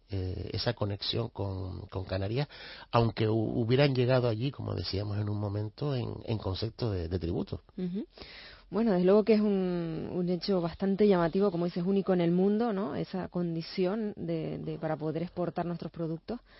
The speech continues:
Speaker 2: pues tener que enviar también familias desde aquí, desde las islas. Juan Carlos Saavedra, ¿qué te digo?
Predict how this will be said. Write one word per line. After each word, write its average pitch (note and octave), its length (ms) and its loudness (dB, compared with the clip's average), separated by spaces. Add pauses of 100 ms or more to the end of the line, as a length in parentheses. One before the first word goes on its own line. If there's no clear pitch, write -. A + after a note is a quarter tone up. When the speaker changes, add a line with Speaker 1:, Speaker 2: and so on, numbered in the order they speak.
(260)
Speaker 2:
pues E3 140 -8
tener E3 280 -2
que F#3 80 0
enviar E3 320 -2
también D#3+ 240 -2
familias E3 400 -2
desde D#3+ 280 -2
aquí, D3+ 180 -4
desde E3+ 200 0
las D#3+ 240 -4
islas. E3 320 0 (640)
Juan F#3+ 160 2
Carlos A3+ 260 6
Saavedra, A3+ 500 6
¿qué G3 120 2
te G#3+ 140 6
digo? G3 340 4